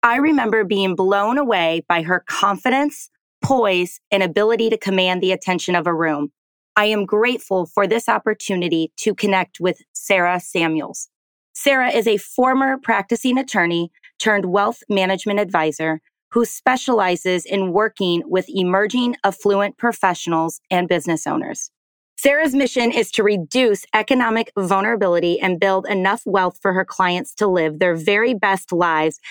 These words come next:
now and in the future through financial inspiration. Join us as we talk about taking risks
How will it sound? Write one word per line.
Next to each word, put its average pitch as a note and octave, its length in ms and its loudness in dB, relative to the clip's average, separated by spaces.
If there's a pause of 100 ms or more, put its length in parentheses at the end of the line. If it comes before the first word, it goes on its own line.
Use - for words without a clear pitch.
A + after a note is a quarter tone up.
(200)
now G#3 460 0
and G3 180 0
in G3 200 0
the B3+ 80 0
future F3 580 0 (140)
through F3 320 2 (140)
financial F3 680 0
inspiration. D#3+ 840 -2 (480)
Join C#4 340 2
us G#3 300 0
as F#3+ 160 0
we G3+ 100 0
talk G3 280 -2
about F3+ 280 0
taking E3+ 440 0
risks A3 320 0